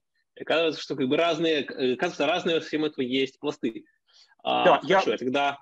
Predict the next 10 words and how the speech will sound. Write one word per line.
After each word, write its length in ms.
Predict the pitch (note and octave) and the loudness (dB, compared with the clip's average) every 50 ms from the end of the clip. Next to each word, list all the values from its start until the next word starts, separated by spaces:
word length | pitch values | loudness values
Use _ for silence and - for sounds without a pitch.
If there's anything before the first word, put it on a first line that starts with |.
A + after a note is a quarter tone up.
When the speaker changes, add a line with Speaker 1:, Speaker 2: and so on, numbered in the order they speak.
| _ | _
Speaker 1:
а 80 | - - | 0 4
Speaker 2:
позвольте 440 | F#3 F3+ F#3 F#3+ B3+ C#4 A3+ - G#3+ | 4 4 6 6 6 6 6 4 2
дополню. 600 | F3 G3+ G3+ - G#3+ A3 F#3 D#3 B2+ A#2 A#2+ C3+ | 2 2 2 2 4 4 4 4 2 0 -2 -2
Вот 180 | C#3+ D#3+ E3 | -2 0 0
эта 160 | G3 G3 G#3 F#3+ | 0 0 -2 -4
терминология 680 | - F#3+ F3+ F#3+ G3 F#3+ G3 G3 G#3 G#3+ G3+ E3 F3 D#3+ | -6 -8 -6 -6 -2 0 2 2 4 4 2 2 0 -2
«каракалпаки 640 | - E3+ D#3+ E3 - F#3+ F3 - G3+ F3+ - - | -2 -4 -4 -2 -2 -2 0 0 0 -2 -2 -2
пус-, 320 | E3+ - - F#3 - - - | -8 -10 -10 -12 -12 -12 -6
против 340 | - F3+ F3+ - - - - | -4 -4 -2 -2 -4 -6 -6
узбеков», 520 | F3 D3+ D3 F3 G#3+ A3 G#3+ - D#3 - | -8 -6 0 2 2 4 4 2 0 -2